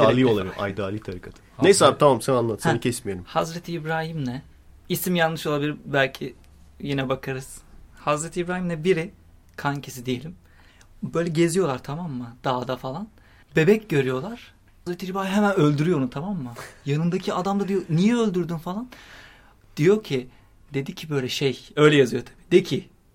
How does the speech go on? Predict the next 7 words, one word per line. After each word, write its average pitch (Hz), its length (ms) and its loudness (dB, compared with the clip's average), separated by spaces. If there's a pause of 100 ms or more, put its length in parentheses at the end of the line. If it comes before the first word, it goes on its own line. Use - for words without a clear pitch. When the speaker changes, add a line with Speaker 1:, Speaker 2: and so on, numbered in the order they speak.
(180)
Speaker 1:
virgül, 143 400 4 (320)
<laughs> - 340 -20
eee, 123 340 -4 (920)
işte - 260 -6
bu 156 60 -6
çocuk 180 420 -2 (340)
büyüdüğünde 151 720 -4